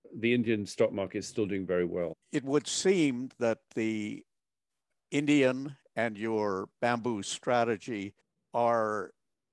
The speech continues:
Speaker 2: natural hedges to North American and, and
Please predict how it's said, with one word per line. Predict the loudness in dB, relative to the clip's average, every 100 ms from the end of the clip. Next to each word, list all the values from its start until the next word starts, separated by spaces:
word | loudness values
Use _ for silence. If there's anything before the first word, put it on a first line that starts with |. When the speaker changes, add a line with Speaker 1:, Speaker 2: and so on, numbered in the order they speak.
| -6
Speaker 2:
natural | -2 -2 -2 -4 -4
hedges | -2 0 0 -2 -8 -8 -10 -16 _ _ _ _ _ -4
to | -2 0 -4 -8 -12 _ _
North | 0 0 0
American | 2 2 2 -2 -8
and, | -8 -4
and | -2 -2